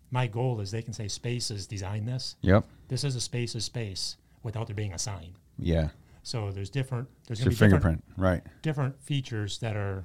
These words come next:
Speaker 1: common throughout all, yet they're all unique in their own way.
Speaker 2: Very cool. And w-, some of this, some of the areas that you've done here, 'cause, you know, Richmond's a fairly traditional,
Speaker 1: Mm-hmm.
Speaker 2: you know,
Speaker 1: Yeah.
Speaker 2: uh, architecture. Um,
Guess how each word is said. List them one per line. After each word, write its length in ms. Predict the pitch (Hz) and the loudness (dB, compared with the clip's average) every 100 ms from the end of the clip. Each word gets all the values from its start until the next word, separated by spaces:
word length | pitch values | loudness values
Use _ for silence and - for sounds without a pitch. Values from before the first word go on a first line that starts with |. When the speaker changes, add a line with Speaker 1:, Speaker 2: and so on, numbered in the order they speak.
| - | -12
Speaker 1:
common 560 | - 135 113 107 95 87 - | -2 0 0 -2 -6 -8 -8
throughout 300 | 113 110 113 | -4 -4 -2
all, 180 | 110 110 | -2 -2
yet 180 | 104 101 | -4 -6
they're 160 | 101 | -6
all 260 | 107 104 92 | -4 -4 -4
unique 360 | 92 104 107 113 | -4 -4 -4 -6
in 80 | 98 | -8
their 120 | 98 | -6
own 160 | 95 | -8
way. 280 | 95 90 98 - _ - - | -8 -8 -12 -20 _ -6 8
Speaker 2:
Very 180 | 87 | 8
cool. 300 | 85 90 80 - _ - - _ - - - - | 10 8 6 2 _ -20 -20 _ -20 -20 -4 8
And 220 | 104 101 | 8 8
w-, 280 | 107 104 - _ _ - - _ _ - | 4 4 2 _ _ -20 -20 _ _ -10
some 240 | - 127 156 | 8 12 12
of 60 | |
this, 240 | 117 - - 95 | 12 8 2 4
some 180 | 127 139 | 8 10
of 40 | |
the 60 | 110 | 12
areas 260 | 110 101 | 12 12
that 80 | 101 | 10
you've 140 | 92 | 8
done 180 | 92 92 | 10 8
here, 460 | 90 104 98 87 - - | 10 10 10 10 6 2
'cause, 240 | - 95 95 | 6 6 6
you 100 | 98 | 6
know, 80 | 92 | 10
Richmond's 360 | 123 - 101 | 8 8 6
a 60 | 95 - 110 | 6 0 2
fairly 280 | - 104 110 | 8 8 8
traditional, 540 | - 95 85 80 76 85 _ 120 | 6 6 6 2 0 -4 _ -8
Speaker 1:
Mm-hmm. 180 | 110 113 - - | -4 -6 -8 -8
Speaker 2:
you 160 | 110 92 | 2 4
know, 240 | 82 76 | 4 4
Speaker 1:
Yeah. 60 | 76 | 4
Speaker 2:
uh, 240 | 82 82 80 | 6 4 4
architecture. 680 | - 90 85 90 80 - 78 - - - - | 2 2 4 2 2 2 -2 -2 -14 -20 0
Um, 440 | 90 87 85 85 | 6 8 8 6